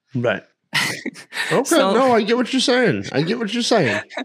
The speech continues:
Speaker 2: <laughs> if, if we understand this, then we can
Speaker 1: Mm-hmm.
Speaker 2: understand two things really important. First is that the mission of everyone right now, understanding that we are pregnant of Gaia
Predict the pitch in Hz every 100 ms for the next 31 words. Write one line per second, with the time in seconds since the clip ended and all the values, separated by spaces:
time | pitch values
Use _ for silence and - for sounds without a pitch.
0 | - - - - - 202 214 - 220 220
1 | 214 254 254 220 - 214 196 196 202 202
2 | 185 143 131 139 - - - 190 196 -
3 | 202 - 226 135 123 202 196 214 214 160
4 | 139 160 160 156 139 147 170 220 226 -
5 | 202 170 160 175 185 220 226 170 185 196
6 | 202 156 143 160 151 143 135 - - -
7 | - 165 180 185 190 180 156 160 185 160
8 | 196 233 220 175 190 190 147 143 131 131
9 | _ _ _ - 147 143 151 170 151 131